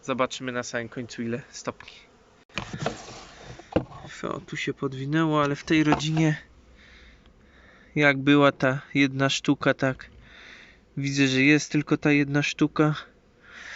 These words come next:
Także tragedii w tej rodzinie też nie ma. Tu tyle, co było, czyli tragedii również nie ma.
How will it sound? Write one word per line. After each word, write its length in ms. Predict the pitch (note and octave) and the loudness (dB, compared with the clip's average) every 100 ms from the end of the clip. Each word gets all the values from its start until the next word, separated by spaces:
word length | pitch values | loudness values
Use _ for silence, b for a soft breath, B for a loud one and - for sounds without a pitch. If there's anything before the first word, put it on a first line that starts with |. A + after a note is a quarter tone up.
| B B B - | B B B 0
Także 420 | C#3+ C3+ C#3+ C#3+ B B - - - - - - - - - - - B B B B B - - | 0 2 2 0 B B 0 0 -4 -4 -6 -10 -8 -10 -14 -16 -14 B B B B B -8 -6
tragedii 580 | B2+ B2+ D#3 C3 F3 - - | -4 2 2 2 -6 -6 -8
w 60 | |
tej 240 | - E3 D#3 - | -4 -4 -2 -4
rodzinie 460 | C#3 C3+ C#3+ D#3 | -6 -6 -2 -2
też 380 | A#2+ - D3+ - | -2 -4 -4 -4
nie 120 | - | -6
ma. 60 | - - - - - - B B B B B B - | -8 -10 -10 -10 -10 -10 B B B B B B -8
Tu 300 | - F3 E3 D3 B B B B B - - - | 4 8 8 4 B B B B B -20 -20 -2
tyle, 240 | D#3+ C#3+ | 2 2
co 160 | - C3+ | 2 -2
było, 380 | C3+ D3+ D#3+ E3 - - - - - - - - - | 4 4 6 2 0 -4 -4 -4 -2 -4 -2 0 2
czyli 180 | - B2+ | 2 0
tragedii 460 | C3 B2+ C3+ C3+ - | -2 0 0 -2 -2
również 560 | E3 E3 D#3+ E3+ - - | 2 4 4 0 0 -4
nie 140 | E3+ | -2
ma. 180 | E3 F#3 | 0 -2